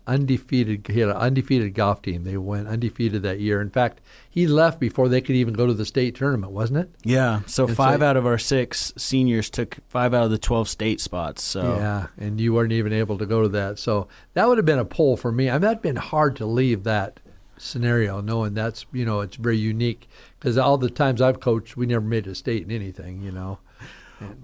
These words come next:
Speaker 2: But, you know, those are the moments, right, where you know, and it's not, it wasn't an audible voice of God didn't say, "You have to be in Boise," but he made it clear,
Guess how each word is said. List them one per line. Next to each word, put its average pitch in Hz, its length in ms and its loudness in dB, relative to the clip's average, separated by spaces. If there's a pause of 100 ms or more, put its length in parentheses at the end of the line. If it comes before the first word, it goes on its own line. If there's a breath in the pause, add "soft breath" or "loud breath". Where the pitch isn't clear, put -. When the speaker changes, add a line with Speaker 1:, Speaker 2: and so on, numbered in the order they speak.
(140)
Speaker 2:
But, 170 260 0
you 160 140 4
know, 151 100 6
those 170 220 4
are 175 80 4
the 156 80 4
moments, 147 400 2
right, 120 260 4
where 135 100 4
you 127 200 4
know, 127 420 4
and 127 260 4
it's 135 200 0
not, 170 180 2
it 143 80 4
wasn't 147 240 4
an 120 80 4
audible 117 460 4
voice 113 340 2
of 110 160 0
God 123 220 2
didn't 117 220 2
say, 110 220 2
"You 110 280 4
have 117 320 0
to 107 60 -4
be 110 120 2
in 98 120 2
Boise," 104 360 0
but 110 320 0 (540 loud breath)
he 151 180 2
made 151 220 6
it 113 60 0
clear, 113 460 0